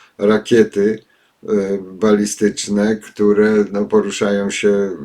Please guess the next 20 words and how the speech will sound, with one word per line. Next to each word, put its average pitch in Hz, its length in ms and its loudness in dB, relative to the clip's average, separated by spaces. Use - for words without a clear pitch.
o 101 60 -6
wiele 104 280 0
szybciej. 101 480 -4
Gdyby 95 260 -8
wysłał 98 400 -4
pierw 101 240 -6
te 101 160 -2
rakiety, 98 520 -6
to 98 100 -8
Izra-, 95 580 -8
i 98 40 -16
nie, 98 220 -10
nie 98 180 -6
zawiadamiał 95 640 -8
Igra-, 98 400 -14
Izraela, 95 560 -8
to 101 140 -14
sytuacja 95 640 -10
mogłaby 95 500 -12
inaczej 92 480 -16